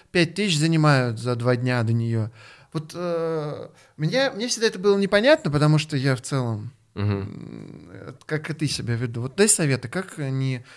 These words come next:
Speaker 2: М, я могу
Speaker 1: потерять
Speaker 2: пос-,
Speaker 1: все
Speaker 2: я,
Speaker 1: деньги?
Speaker 2: у меня совет может быть простой, на самом деле, который прямо вот о-, очевидный. Надо больше зарабатывать.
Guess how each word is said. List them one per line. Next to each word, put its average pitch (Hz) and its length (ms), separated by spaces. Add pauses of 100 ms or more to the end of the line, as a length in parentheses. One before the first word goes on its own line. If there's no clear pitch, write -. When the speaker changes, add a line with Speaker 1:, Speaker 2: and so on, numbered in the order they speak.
(120)
Speaker 2:
М, 110 320
я 135 180
могу 151 140
Speaker 1:
потерять 156 160
Speaker 2:
пос-, 127 60
Speaker 1:
все 156 160
Speaker 2:
я, 143 240
Speaker 1:
деньги? 143 120
Speaker 2:
у 123 40
меня 143 200
совет 143 300
может 123 240
быть 110 180
простой, 110 400
на 90 100
самом 90 260
деле, 135 180
который 107 240
прямо 98 300
вот 98 180
о-, 104 180
очевидный. 104 520
Надо 104 200
больше 107 320
зарабатывать. 101 680